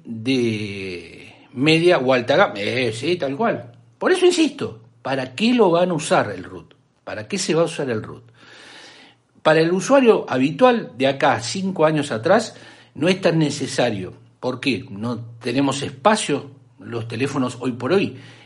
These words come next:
el que menos tiene, tiene treinta y dos gigas de almacenamiento, dos gigas de ram,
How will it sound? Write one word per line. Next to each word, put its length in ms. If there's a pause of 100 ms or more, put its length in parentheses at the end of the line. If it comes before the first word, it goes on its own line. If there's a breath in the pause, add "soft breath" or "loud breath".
el 120
que 120
menos 220
tiene, 200
tiene 180
treinta 240
y 60
dos 180
gigas 560 (420 loud breath)
de 80
almacenamiento, 1040 (480 loud breath)
dos 300
gigas 340
de 140
ram, 580